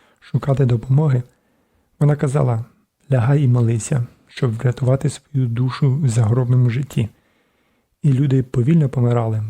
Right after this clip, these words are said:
без знеболюючих, молячись і не отримуючи належної допомоги. Вона навіть ніколи не намагалася врятувати їхні тіла, лише душу. Сама ж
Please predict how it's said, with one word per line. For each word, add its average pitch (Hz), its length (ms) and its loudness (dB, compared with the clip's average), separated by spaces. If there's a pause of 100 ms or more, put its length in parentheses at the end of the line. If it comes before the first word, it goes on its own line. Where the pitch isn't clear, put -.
без 123 320 -4 (120)
знеболюючих, 113 1000 -2 (480)
молячись 143 720 0 (180)
і 143 60 -2
не 131 120 2
отримуючи 135 880 -2
належної 117 640 -2
допомоги. 113 520 -2 (1120)
Вона 160 160 2
навіть 156 420 0
ніколи 165 360 2
не 151 100 2
намагалася 143 640 0
врятувати 117 600 -4
їхні 120 320 -2
тіла, 120 300 -4 (540)
лише 147 280 -2
душу. 123 400 -8 (680)
Сама 185 380 2
ж - 160 -8